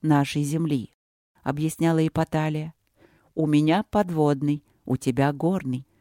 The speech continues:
у Ханьши, полагаю, тот самый колодец, у драконов терновник. Про Бермонт и Инляндию не знаю, Василина. Медведи хорошо хранят секреты, а уж от белых чего-то добиться». Гюнтер,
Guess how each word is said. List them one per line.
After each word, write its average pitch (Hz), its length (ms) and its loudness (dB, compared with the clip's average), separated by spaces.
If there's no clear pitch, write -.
у 160 80 4
Ханьши, 156 560 0
полагаю, 170 600 2
тот 170 200 0
самый 185 380 0
колодец, 185 760 -2
у 147 100 -2
драконов 139 640 0
терновник. 139 800 -2
Про 170 140 0
Бермонт 185 520 2
и 196 40 4
Инляндию 196 640 2
не 196 140 2
знаю, 175 400 2
Василина. 139 580 0
Медведи 175 640 2
хорошо 196 640 0
хранят 139 460 2
секреты, 143 640 0
а - 160 0
уж 208 240 -2
от 156 120 2
белых 165 500 -4
чего-то 135 400 0
добиться». 147 600 -2
Гюнтер, 160 640 0